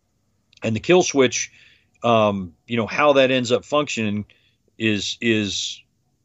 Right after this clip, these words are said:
you know, sort of gotta be clarified. But one of the things that they're talking about is, is that from now, a, a new, once this bill is passed, the new cars will be required to have something in there so that basically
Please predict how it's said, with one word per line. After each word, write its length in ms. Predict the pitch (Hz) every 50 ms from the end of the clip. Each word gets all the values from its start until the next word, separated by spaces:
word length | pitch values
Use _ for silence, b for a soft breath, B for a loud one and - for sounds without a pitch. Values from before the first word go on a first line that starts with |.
| _ _ _ _ _ _ _ _ _ _
you 140 | - 113
know, 140 | 110 107 101
sort 340 | 92 - - - 147 135 120
of 60 | 107
gotta 160 | 120 117 107
be 120 | 104 101 90
clarified. 560 | - - 143 147 147 120 - 117 107 104 101
But 120 | 98 101 95
one 180 | 117 143 156
of 120 | 160 135 117
the 80 | 110
things 240 | 101 - 123 117 101
that 80 | 104 90
they're 100 | 95 95
talking 340 | - 135 143 156 151 - 110
about 300 | 98 101 101 104 101 104
is, 240 | 104 101 92 - b b b b b b b b _
is 260 | - 113 110 104 98
that 220 | - 110 107 104 - _ _ _ _
from 260 | - - 120 113 113
now, 280 | 117 127 135 131 127 127
a, 120 | - 107
a 340 | 104 98 98 - - - 101 98
new, 300 | 98 123 143 147 135 117 - _ _ _ _ _ _ _ _ _ _ -
once 200 | 135 143 131 -
this 120 | 131 113
bill 220 | - 127 131 120 107
is 60 | -
passed, 420 | - - 143 147 131 117 107 -
the 80 | - 104
new 180 | 107 117 135 135
cars 420 | - - 143 143 143 131 117 -
will 140 | 113 110 104
be 140 | 104 113 107
required 440 | 104 101 - - 120 113 113 110
to 60 | 101 98
have 160 | 117 110 -
something 380 | - 123 120 113 123 110 104
in 100 | 107 104
there 220 | 104 104 104 101 98
so 180 | - - 113
that 220 | 104 101 92 - b b b b b b b b b _ -
basically 760 | 120 143 160 - - - - 113 113 113 107 107 107 101 _